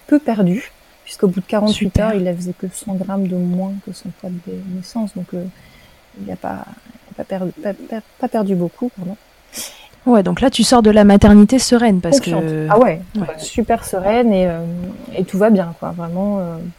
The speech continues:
Speaker 1: sans problème. Le retour à la maison se passe bien, et puis à J trois, J quatre, j'ai la montée de lait. <laughs> Et là, c'est le début du, de la fin. <laughs> Euh,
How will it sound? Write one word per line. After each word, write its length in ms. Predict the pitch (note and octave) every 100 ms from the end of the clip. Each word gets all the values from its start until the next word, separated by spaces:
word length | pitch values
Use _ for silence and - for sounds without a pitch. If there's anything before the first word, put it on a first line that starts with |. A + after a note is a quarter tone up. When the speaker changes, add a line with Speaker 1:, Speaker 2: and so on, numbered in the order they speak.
| _ _ _ _ _ -
Speaker 1:
sans 200 | - G3+
problème. 380 | - F#3+ E3 - _ _ _ _ _ _ _ -
Le 80 | G3+
retour 340 | G3+ G3+ B3
à 40 | G#3
la 100 | F#3
maison 260 | F#3 G3
se 80 | G#3+
passe 200 | - E3
bien, 340 | E3 F#3+ B3+ C#4+
et 140 | G#3
puis 360 | - - G#3 G#3+
à 500 | F3 D#3+ D#3 A#1+ - - - - -
J 360 | D#3+ F#3 F#3+ F#3+ F#3+ F#3 F#3
trois, 360 | - - E3+ F#3
J 180 | F#3 F3
quatre, 320 | - A#3 -
j'ai 100 | F#3+ D#3+
la 80 |
montée 260 | F3 F#3 F3+
de 80 | F3
lait. 140 | D#3 _ _ _ - -
<laughs> 1120 | - - _ _ _ _ _ _ - - _ -
Et 80 |
là, 200 | F3+ F#3 - G3+ F3+
c'est 180 | - F3
le 60 |
début 300 | E3+ F3 F3
du, 420 | F#3 F3 E3 E3
de 120 | D#3+ F#3
la 120 | E3+
fin. 260 | - F#3 - - -
<laughs> 80 | - - - - - - - - - -
Euh, 640 | F#3 F#3 F3 E3+ E3 E3+